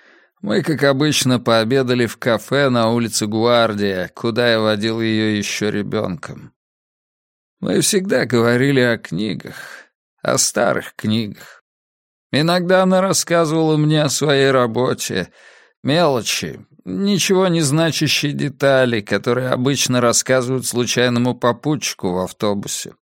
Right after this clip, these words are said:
Однажды она сказала, что ей кажется, будто я разочаровался в ней. Я спросил, откуда взялась столь нелепая мысль.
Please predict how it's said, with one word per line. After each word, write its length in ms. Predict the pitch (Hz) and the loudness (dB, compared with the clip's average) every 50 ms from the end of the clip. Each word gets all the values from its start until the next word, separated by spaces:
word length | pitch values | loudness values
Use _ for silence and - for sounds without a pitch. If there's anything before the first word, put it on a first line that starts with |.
| _ _ _ _ _ _ _ _ _ - - - - - - - - - - - - - - _ _ _ | _ _ _ _ _ _ _ _ _ -20 -20 -20 -20 -20 -20 -20 -20 -20 -20 -20 -20 -20 -20 _ _ _
Однажды 560 | - - 107 - 190 208 202 196 175 170 202 202 | -4 -4 -2 0 2 2 2 2 2 2 2 2
она 220 | 196 190 190 180 | 4 4 2 2
сказала, 680 | - - - 180 175 175 160 180 175 175 175 175 170 160 | 2 2 2 2 2 4 4 4 4 4 4 4 2 2
что 440 | - - - - - - - - 151 | 0 -2 -6 -8 -8 -8 -8 -6 -4
ей 360 | 147 143 151 160 170 170 156 | -4 -4 -2 0 0 0 -2
кажется, 960 | 113 - 160 156 156 151 143 147 147 123 - - - - 151 143 127 110 - - - - _ _ _ | -2 -2 0 2 2 2 0 -2 -4 -4 -4 -4 -2 -2 -2 -2 -2 -2 -4 -8 -12 -18 _ _ _
будто 420 | - - - 151 143 - - - 156 | -4 -2 -2 -2 -4 -4 -2 -2 0
я 240 | 151 151 151 147 | 2 2 2 2
разочаровался 1080 | 147 151 143 139 143 - - 147 139 139 143 139 135 143 147 135 113 - - - 90 80 | 2 2 0 0 -2 -2 -2 0 2 2 2 2 2 2 2 0 0 0 -2 -2 -4 -4
в 80 | 80 80 | -6 -6
ней. 400 | 90 101 95 98 - - - _ _ _ _ _ _ _ _ _ _ _ _ _ _ _ | -8 -8 -10 -10 -12 -14 -16 _ _ _ _ _ _ _ _ _ _ _ _ _ _ _
Я 160 | - 127 131 123 | -2 0 0 0
спросил, 540 | - - 156 147 147 143 - 156 160 156 | 0 0 2 2 2 2 2 2 2 2
откуда 520 | 151 143 127 - - - - 233 220 165 135 | 2 2 0 -4 -8 -8 -6 -4 -4 -4 -4
взялась 480 | 120 107 110 120 120 123 123 117 - | -2 0 0 2 2 2 2 2 0
столь 360 | - - - 143 135 127 120 120 | 0 0 2 2 2 2 2 2
нелепая 520 | 127 127 123 131 131 120 - - 120 120 | 2 2 4 2 2 2 2 0 0 2
мысль. 480 | 120 123 123 117 101 - - 113 104 | 2 0 0 0 0 -2 -4 -6 -8